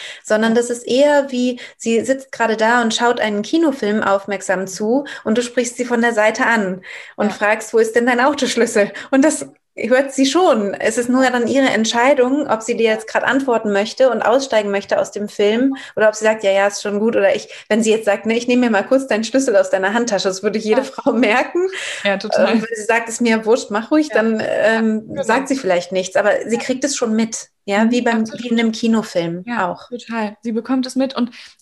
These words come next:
Speaker 2: reagiert aber vielleicht halt anders, als man es sonst so kennt.
Speaker 1: Ja.
Speaker 2: Ne? Ich glaube, das ist einfach wichtig zu wissen. Und was ich auch wirklich eine große,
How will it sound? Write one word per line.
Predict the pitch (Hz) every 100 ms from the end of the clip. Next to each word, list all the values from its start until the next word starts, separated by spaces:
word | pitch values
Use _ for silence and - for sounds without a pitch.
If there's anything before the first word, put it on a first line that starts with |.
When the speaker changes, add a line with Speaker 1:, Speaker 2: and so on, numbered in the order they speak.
| _ _ 220
Speaker 2:
reagiert | 240 233 214 247 349 -
aber | 247 220 -
vielleicht | - 226 240 262 -
halt | 247 240
anders, | - 247 254 247 -
als | 220 220
man | 226 220
es | 220
sonst | 220 214 -
so | 196
kennt. | 196 - 208 170 - _ _ _ _ _
Speaker 1:
Ja. | 208 196 - _ -
Speaker 2:
Ne? | 254
Ich | 233
glaube, | 254 240 233
das | 226 226
ist | 220
einfach | 185 185 170
wichtig | 190 - 180 -
zu | 185
wissen. | 185 - 185 - - - - 240
Und | 254 277
was | 269
ich | 254 -
auch | 262 -
wirklich | 220 247 311 311 247
eine | 220 226
große, | _ 226 247 311 339 269 262 262